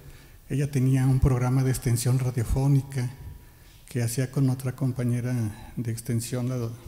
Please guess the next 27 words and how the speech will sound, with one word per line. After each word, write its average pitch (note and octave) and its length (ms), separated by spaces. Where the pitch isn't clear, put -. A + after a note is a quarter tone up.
la A2+ 80
señora A#2+ 540
Silvia B2 340
Cedillo, B2 560
y A#2+ 80
tenían C#3 420
una D#3 160
sección D3+ 580
en C#3 100
donde C3 360
ella C3+ 300
leía C3+ 460
poesía C3+ 640
y, A2 800
y C#3+ 60
Ángel, C#3 400
que - 100
es - 100
el B2+ 100
nombre B2+ 200
artístico B2 640
de A2+ 120
la A#2 80
señora B2 320
Cedillo, C3+ 480
eh, A#2 180
cantaba, B2+ 580